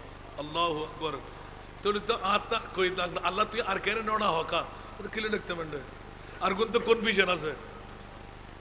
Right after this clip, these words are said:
জান্নাত যাইব না, না যাইব? জুন জান্নাতওয়ালা, ইতারা যদি মিলাদুন নবী করে, গোটা বিশ্বরে পুরুষ করে লেন দে, মিলাদুন নবী করেন নকল।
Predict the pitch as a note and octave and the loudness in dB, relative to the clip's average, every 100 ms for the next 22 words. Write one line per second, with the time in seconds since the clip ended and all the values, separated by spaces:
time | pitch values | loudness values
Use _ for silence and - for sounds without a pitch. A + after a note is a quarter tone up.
0 | - F#3+ F#3 F#3 F3+ E3+ F3 F#3+ F3+ D#3 | -6 -2 0 0 0 0 2 2 0 -2
1 | C#3+ B2 - - - - E3+ D3+ G#3+ B3+ | -4 -6 -10 -12 -14 -12 -8 -2 0 0
2 | G#3 G#3 G3+ G3+ G3+ - F3+ F#3+ F#3+ G#3 | 2 2 2 2 2 2 2 6 8 10
3 | C#4 E4 C#4 F3+ - - - - - A3+ | 12 12 10 4 -4 -10 -10 -6 0 0
4 | F#3 F3 F3+ F3+ F#3 F#3+ F#3 F#3+ F#3+ F#3+ | 0 -2 -4 -4 -2 -2 -2 -4 -4 -4
5 | G#3 G3+ F#3 F#3 F3 E3+ G#3 G3+ F3+ F3 | -4 -4 -2 -2 -2 -2 0 0 -2 -4
6 | F3+ F3+ G3 A3 A3 C4+ C#4+ G3+ - - | -4 -4 -2 -2 6 10 10 10 2 -8
7 | - - - F3+ F#3+ F#3+ F#3+ G3 F#3+ F#3+ | -10 -12 -6 0 2 2 0 -2 -2 0
8 | G3 A3 G#3+ G#3+ G#3 F#3+ | 0 0 -2 -4 -2 -4